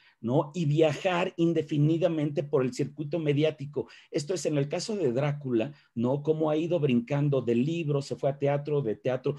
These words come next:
se fue a cine, de cine a, a, a radio, etcétera. Entonces, ¿cómo va migrando? Esta es la transmedialidad de la que habla Panakia Punzi, ¿no? Y dice que es muy relevante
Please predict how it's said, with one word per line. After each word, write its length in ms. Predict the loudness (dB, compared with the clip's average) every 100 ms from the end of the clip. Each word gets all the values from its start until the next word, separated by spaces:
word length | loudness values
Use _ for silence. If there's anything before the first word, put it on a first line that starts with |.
| -8
se 140 | -4 0
fue 160 | 0
a 20 |
cine, 420 | -2 -4 -2 0 0
de 120 | -2
cine 440 | -2 0 2 2
a, 60 | 2 0 -2
a, 260 | -4 -4
a 180 | -4 -4
radio, 480 | 0 2 2 2 0 -4 _
etcétera. 420 | -8 -2 -2 0
Entonces, 400 | -2 -2 -6 -6
¿cómo 300 | -8 -4 -2
va 100 | 0
migrando? 720 | 0 -2 -2 0 0 0 -2 -6 _
Esta 220 | -6 -4
es 80 | 0
la 160 | 0 0
transmedialidad 1040 | -2 -2 2 2 2 4 2 2 0 0
de 100 | 0
la 180 | -2 -4
que 120 | -6
habla 340 | -4 0 0 -2 _ -6
Panakia 480 | -2 -2 0 -4 -2
Punzi, 400 | 0 0 0 -4
¿no? 200 | -4 -4
Y 80 | -2
dice 360 | 0 0 -2
que 100 | -4
es 100 | -2
muy 160 | 0 0
relevante 840 | 2 2 2 2 0 -2 -4 -8